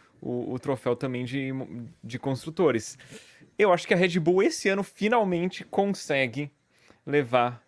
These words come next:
com o Max e talvez até o título de construtores. Eu acho,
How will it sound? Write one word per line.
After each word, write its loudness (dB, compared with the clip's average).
com -4
o 0
Max 0
e -4
talvez 0
até -2
o -2
título -8
de -14
construtores. -4
Eu 6
acho, 0